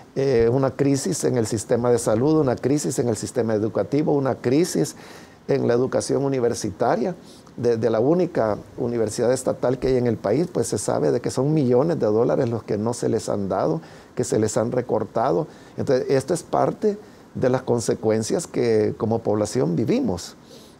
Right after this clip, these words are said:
Entonces, la, las personas no pueden vivir de publicidad y propaganda o de la, la, las ruedas de caballitos en agosto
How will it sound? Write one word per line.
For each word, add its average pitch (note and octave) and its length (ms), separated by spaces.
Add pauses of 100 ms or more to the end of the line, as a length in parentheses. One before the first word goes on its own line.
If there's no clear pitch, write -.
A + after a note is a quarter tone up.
Entonces, B2+ 680
la, B2 200
las A#2+ 140
personas C#3 400
no C3+ 240
pueden C3 400
vivir A#2 400
de A2 220
publicidad G#2+ 800
y C3 60
propaganda A2 840 (340)
o A#2+ 220
de G#2 760 (100)
la, A2 260
la, G#2+ 280
las G#2+ 240
ruedas C3 320
de A#2+ 100
caballitos A#2+ 840
en G#2+ 120
agosto A#2+ 800